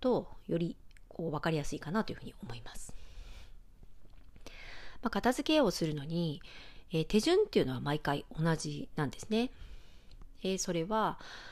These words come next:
まず、持っているもの中、ものの中から、えー、必要なもの、また好きなもの、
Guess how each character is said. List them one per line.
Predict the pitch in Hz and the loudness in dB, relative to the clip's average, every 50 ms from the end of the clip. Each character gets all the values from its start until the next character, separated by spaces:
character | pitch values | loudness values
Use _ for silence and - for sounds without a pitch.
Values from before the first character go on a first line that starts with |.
| - - - | -16 -12 -4
ま | - 196 196 | -2 -2 0
ず、 | 202 190 202 202 175 - - - - - - - - - - - - | 0 0 0 2 0 0 -2 -8 -12 -14 -14 -16 -16 -18 -18 -10 -2
持 | - 175 | 0 0
っ | 170 | 0
て | - - - | 0 0 0
い | 143 147 | 0 0
る | 151 | 0
も | 147 151 | -2 -2
の | 156 160 156 | 0 0 0
中、 | 156 160 - - 156 - - - - - | 0 0 0 -2 -4 -4 -6 -8 -2 -2
も | 170 165 | 0 2
の | 170 165 | 2 0
の | 165 165 | 0 0
中 | 165 180 - - 151 | 0 -2 -2 -2 -4
か | - - 180 | 0 0 2
ら、 | 247 277 262 - - - - - - - - - - - - | 4 4 2 2 0 -4 -12 -12 -12 -12 -14 -14 -16 -14 -8
え | - | -4
ー、 | 139 131 127 | -4 -4 -2
必 | - - - - 160 | -4 -4 0 0 0
要 | 151 | 2
な | 147 139 | 2 0
も | 143 139 | -2 -2
の、 | 131 131 - - - - - | -4 -4 -6 -8 -10 -8 -4
ま | 151 135 | -4 -4
た | - 131 127 | -2 -2 -2
好 | - - - | -2 -4 -4
き | - 151 | -4 -2
な | 143 127 | -2 -2
も | 123 - - | -4 -4 -4
の、 | 135 151 165 - | 0 0 0 0